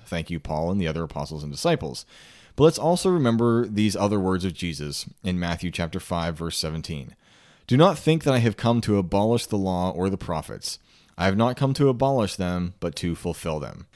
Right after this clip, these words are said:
This is our biggest key, so let's take a minute to look closer at this verse.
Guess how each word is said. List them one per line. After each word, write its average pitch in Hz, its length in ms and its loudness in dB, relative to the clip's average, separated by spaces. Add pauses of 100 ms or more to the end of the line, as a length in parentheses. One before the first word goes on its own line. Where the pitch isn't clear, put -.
(160)
This 143 180 6
is 147 120 4
our 143 120 8
biggest 110 460 4
key, 80 380 -4 (100)
so 95 180 0
let's 107 180 0
take 135 160 0
a 123 80 4
minute 104 460 0
to 98 120 -2
look 92 140 -2
closer 87 440 -2
at 76 180 -6
this 76 160 -8
verse. - 440 -10